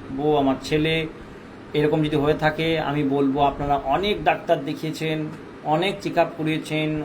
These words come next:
অনেক রিপোর্ট করিয়েছেন, অনেক ট্যাবলেট খেয়েছেন, অনেক হসপিটাল গিয়েছেন, ডাক্তারবাবুকে ফিস দিয়েছেন।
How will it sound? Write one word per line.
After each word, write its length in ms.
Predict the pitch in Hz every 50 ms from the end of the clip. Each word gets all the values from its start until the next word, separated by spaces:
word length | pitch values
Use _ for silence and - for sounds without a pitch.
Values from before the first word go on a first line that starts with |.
| -
অনেক 300 | - 151 156 170 180 170
রিপোর্ট 340 | 165 151 131 127 165 165 165 - -
করিয়েছেন, 680 | 156 151 156 156 139 - - 156 151 151 151 151 151
অনেক 400 | 151 - 185 196 214 226 226 220 220 -
ট্যাবলেট 340 | 185 175 175 170 185 175 - -
খেয়েছেন, 440 | - 165 160 139 - 160 156 156 160
অনেক 440 | 156 180 214 233 240 240 226 - 254
হসপিটাল 440 | - - - 180 170 190 175 175
গিয়েছেন, 460 | 165 165 175 170 170 - 175 175 170 156
ডাক্তারবাবুকে 640 | 160 156 - - 180 165 165 170 165 160 160 170 143 -
ফিস 180 | 156 160 151 139
দিয়েছেন। 360 | 131 139 135 131 - 123 113